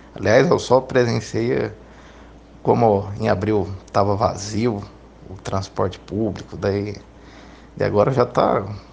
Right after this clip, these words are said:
já tá lotado, com exceção, só não tá o jeito que era normalmente, porque os estudantes ainda acho que tão, tão online, né? Porque quando voltar, papai,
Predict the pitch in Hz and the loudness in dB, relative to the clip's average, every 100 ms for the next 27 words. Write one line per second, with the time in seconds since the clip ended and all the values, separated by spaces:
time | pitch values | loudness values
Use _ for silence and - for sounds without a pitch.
0 | - - 104 104 139 156 165 - 127 117 | -20 -12 -6 -2 2 4 2 4 4 4
1 | 104 - 117 117 - 107 - - 135 131 | -2 -4 -2 0 0 -4 -4 0 2 2
2 | 101 139 143 110 101 - - - - - | 2 4 6 4 0 -10 -18 -20 -20 -20
3 | - - - 107 107 117 98 - 107 104 | -20 -20 -16 -10 -6 -6 -4 -2 0 -2
4 | - - - - - - - - - - | -6 -16 -20 -20 -20 -20 -20 -20 -20 -20
5 | - 120 113 104 98 107 131 127 - - | -4 0 2 2 2 0 0 -4 -8 -8
6 | - - 98 101 107 110 110 101 - 110 | -12 -12 -6 -2 -2 -2 -8 -8 -4 -2
7 | 98 104 104 101 110 113 110 - 113 110 | 0 0 0 -2 -2 -2 -6 -6 -2 -2
8 | 101 98 - - - - - - - - | -2 -6 -12 -20 -20 -20 -20 -20 -20 -18
9 | - 113 110 98 107 107 87 87 - - | 0 2 4 2 2 0 -2 -8 -10 -14
10 | - - - - - - - 101 95 - | -20 -20 -20 -20 -20 -20 -6 -4 -4 0
11 | 123 123 117 101 - 113 113 - - 117 | 2 4 4 2 4 4 4 -2 4 4
12 | 113 - - 104 104 101 | 4 -2 0 2 4 2